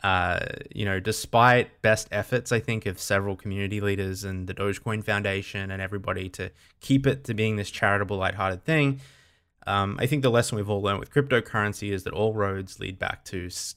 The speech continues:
you know, uh, speculation, uh, price, uh, gambling.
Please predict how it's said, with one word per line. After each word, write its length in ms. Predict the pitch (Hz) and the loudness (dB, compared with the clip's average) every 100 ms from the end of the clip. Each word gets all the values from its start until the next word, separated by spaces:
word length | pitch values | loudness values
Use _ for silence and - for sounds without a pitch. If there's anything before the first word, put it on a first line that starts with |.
| - | -10
you 120 | 104 | -10
know, 100 | - - - - | -10 -14 -18 -12
uh, 140 | - | -10
speculation, 920 | - - 98 101 95 92 - 92 92 92 _ _ - | -6 -4 -4 -2 -2 -2 -4 -8 -8 -12 _ _ -10
uh, 300 | - - - - | -8 -6 -8 -6
price, 540 | - 98 95 - - _ _ _ _ | 2 2 2 -4 -10 _ _ _ _
uh, 300 | 92 92 98 101 | -4 -2 -4 -4
gambling. 720 | 98 90 95 87 90 92 101 | -4 -4 -6 -8 -10 -12 -14